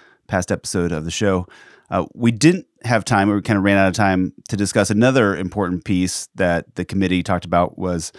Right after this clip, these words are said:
a document that evaluates hymn lyrics based on their doctrinal content.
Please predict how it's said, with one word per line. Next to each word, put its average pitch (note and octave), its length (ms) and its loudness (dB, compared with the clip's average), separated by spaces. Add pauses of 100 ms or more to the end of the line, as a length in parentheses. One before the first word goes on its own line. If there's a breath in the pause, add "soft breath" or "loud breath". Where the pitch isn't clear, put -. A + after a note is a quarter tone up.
(400 loud breath)
a G2 80 0
document A2+ 540 4
that G2+ 100 4
evaluates G2 680 2
hymn D#3 400 4
lyrics D2+ 600 -4 (100)
based G#2 300 2
on F#2+ 360 2
their F2+ 440 0 (240 soft breath)
doctrinal G#2+ 560 0
content. - 720 -6